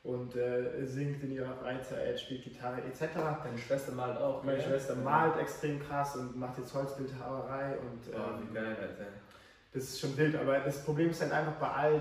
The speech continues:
Speaker 1: den drei, ist es halt so, dass ich immer so ein bisschen Sorgen um die finanzielle Absicherung mache, et cetera.
Speaker 2: Das ist das immer im Bereich, ja, klar.
Speaker 1: Ja. Bei mir war halt immer schon so im Kopf, ich will, ich will irgendwann nicht mehr darüber nachdenken müssen, so, wie kann ich meine Miete zahlen, wie kann ich... Äh,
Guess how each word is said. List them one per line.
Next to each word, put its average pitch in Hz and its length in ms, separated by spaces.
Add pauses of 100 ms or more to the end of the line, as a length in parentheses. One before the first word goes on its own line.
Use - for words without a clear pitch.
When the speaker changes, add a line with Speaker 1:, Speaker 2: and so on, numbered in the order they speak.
Speaker 1:
den 143 220
drei, 135 380 (120)
ist - 200
es - 80
halt 127 140
so, 139 220
dass 131 200
ich 131 80
immer 135 180 (420)
so 131 100
ein 127 40
bisschen 135 240 (100)
Sorgen 127 240
um 127 140
die 123 80
finanzielle 123 500
Absicherung 131 460
mache, 131 200
et 123 100
cetera. 135 320
Speaker 2:
Das 123 120
ist 120 160
das 135 180
immer 147 200
im 120 180
Bereich, 113 440
ja, 113 80 (100)
klar. 117 140
Speaker 1:
Ja. 113 180 (340)
Bei 135 80
mir 143 160
war 135 100
halt - 140
immer 139 200
schon 131 400 (400)
so 131 180
im 123 120
Kopf, 127 220 (300)
ich - 180
will, 135 360 (680)
ich 143 220
will 151 160
irgendwann 147 460
nicht 131 160
mehr 131 120
darüber 123 220
nachdenken 120 420
müssen, 120 280
so, 117 260
wie 120 120
kann 120 200
ich 120 60
meine 117 240
Miete 123 260
zahlen, 113 400
wie 113 140
kann 113 180
ich... 101 220
Äh, - 460